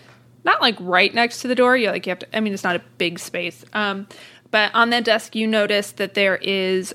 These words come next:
a, um, a map that looks slightly different than the one that you got. So you see, like, more of an updated, as it were, map on the desk. You also see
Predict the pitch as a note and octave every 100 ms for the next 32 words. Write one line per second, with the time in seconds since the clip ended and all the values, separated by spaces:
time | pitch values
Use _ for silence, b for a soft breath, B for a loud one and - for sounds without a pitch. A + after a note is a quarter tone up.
0 | - F#3 F3+ F3+ F3+ E3+ F3+ F3 E3 D#3+
1 | E3+ G3+ _ _ - - _ _ _ _
2 | A3 A3+ A3 G3+ F4+ - B3 - B3+ -
3 | A#3+ B3+ A#3+ A#3 A3+ G3+ - G#3 G3 F#3+
4 | G3+ G3+ G3 F#3+ - F3+ G3+ G3+ F#3+ G3+
5 | F3 F3 - - - A3+ G#3+ A#3 G#3 -
6 | - F#3+ F#3 G#3 A3 A3 A#3 A3 G#3 A3+
7 | A3+ - G#3+ G3 F3+ E3 - F#3+ - F#3
8 | E3+ F#3+ G3+ F3 F#3+ - G3+ G3+ G3+ A3+
9 | A3+ - - B B - C4 - A#3 A#3+
10 | C#4 B3+ - - B3+ A#3 A3+ A3+